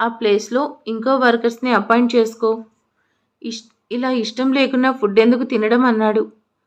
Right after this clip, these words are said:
ఆమె విసుగ్గా చూసి, "సౌరవ్ కేవలం నాకు ఫుడ్ నచ్చలేదు అని తనని జాబ్ నుండి తీయాలా? అలా ఎలా చేస్తాం? ఆమె నాకు ఇష్టమైన బిర్యానీ చేయలేదు కానీ నా ఆకలి తీరుస్తుందిగా.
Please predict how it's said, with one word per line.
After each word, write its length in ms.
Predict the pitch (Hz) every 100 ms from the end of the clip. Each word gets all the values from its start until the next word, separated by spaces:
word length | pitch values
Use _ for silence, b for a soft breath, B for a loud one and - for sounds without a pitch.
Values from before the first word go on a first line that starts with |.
| _ _ _
ఆమె 220 | 220 247 247
విసుగ్గా 480 | 202 202 220 233
చూసి, 580 | 269 254 190 196 262 - _ _ _ _ _ _ _
"సౌరవ్ 500 | - 233 220 302 320
కేవలం 480 | 254 214 226 277
నాకు 160 | 277 254
ఫుడ్ 300 | - 220 202
నచ్చలేదు 680 | 247 233 240 240 226 208 - _ -
అని 280 | 220 214 262
తనని 500 | - 240 226 233 247
జాబ్ 340 | 233 196 202
నుండి 220 | 240 240
తీయాలా? 580 | 262 240 226 214 208 202 - _ _ _ _ _ -
అలా 180 | 214 220
ఎలా 260 | 247 269 277
చేస్తాం? 460 | 269 269 269 269 - _ _ _ _ _ _ 226
ఆమె 200 | 233 226
నాకు 280 | 214 214
ఇష్టమైన 600 | 277 240 - 247 262 247
బిర్యానీ 500 | 254 226 220 233 262 254
చేయలేదు 380 | 247 214 226 220
కానీ 460 | 220 208 202 240 302 _ _ _ _ _
నా 100 | 240
ఆకలి 420 | 220 190 190 262
తీరుస్తుందిగా. 840 | 294 254 233 240 262 254 247 254